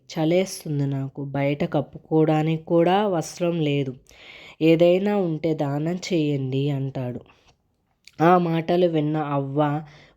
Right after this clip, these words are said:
కోడల్ని పిలిచి, "బయటకు ఎవరో వ-, పిలుస్తున్నట్లు ఉన్నారు, ఒకసారి బయటకు వెళ్ళి చూసి రండి, ఏమ-, ఏం కావాలో అడిగి రండి" అని చెప్తుంది. దానికి చిన్న కోడలు ఇలా అంటుంది, "సమయం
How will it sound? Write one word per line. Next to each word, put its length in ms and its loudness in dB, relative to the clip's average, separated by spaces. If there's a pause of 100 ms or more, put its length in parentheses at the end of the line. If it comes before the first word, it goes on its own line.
కోడల్ని 520 4
పిలిచి, 540 -2
"బయటకు 480 -2
ఎవరో 420 2
వ-, 80 2 (440)
పిలుస్తున్నట్లు 840 0
ఉన్నారు, 500 2
ఒకసారి 640 0
బయటకు 420 -2
వెళ్ళి 480 0 (400)
చూసి 220 2
రండి, 680 0
ఏమ-, 540 0
ఏం 260 0
కావాలో 420 -2
అడిగి 260 0
రండి" 380 0
అని 240 -4
చెప్తుంది. 540 -4 (420)
దానికి 880 0 (640)
చిన్న 200 6
కోడలు 760 2 (320)
ఇలా 160 0
అంటుంది, 540 -4 (300)
"సమయం 760 2